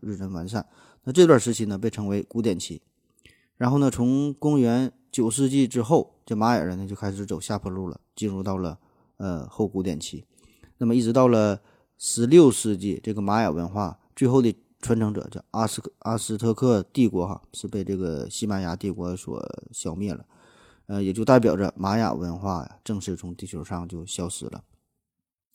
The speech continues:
那直到是一八三九年，美国人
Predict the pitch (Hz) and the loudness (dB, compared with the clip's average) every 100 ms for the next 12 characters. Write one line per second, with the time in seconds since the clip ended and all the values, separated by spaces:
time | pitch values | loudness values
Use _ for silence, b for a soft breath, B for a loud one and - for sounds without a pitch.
0 | - _ 110 - 110 113 110 110 95 - | -12 _ -8 0 2 2 2 0 0 -2
1 | 110 107 107 - 117 107 107 117 113 113 | -2 0 -2 -4 -2 -2 -2 -2 -2 -2
2 | 73 73 - b b b _ 107 101 113 | -6 -10 -12 b b b _ -2 2 6
3 | 123 95 | 6 4